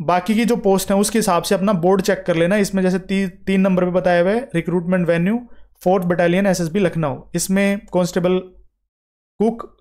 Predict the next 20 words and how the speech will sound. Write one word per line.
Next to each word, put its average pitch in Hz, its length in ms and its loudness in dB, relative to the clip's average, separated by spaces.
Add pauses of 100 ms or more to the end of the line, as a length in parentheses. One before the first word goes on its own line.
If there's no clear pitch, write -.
कांस्टेबल 170 360 0
वॉशरमैन 170 500 0
के 180 140 -2
जो 170 340 -2
मेडिकल 156 260 -2
होंगे 156 200 -2
वो 151 180 -2
होने 175 240 2
जा 185 140 2
रहे 220 120 -4
हैं। 269 120 -6
बोर्ड 160 220 2
यहाँ 151 160 -2
पे 151 160 0
देख 147 180 -2
सकते - 280 -8
हैं 196 60 0
आप, 226 240 -6 (480)
ठीक - 140 -2
है, 262 140 -8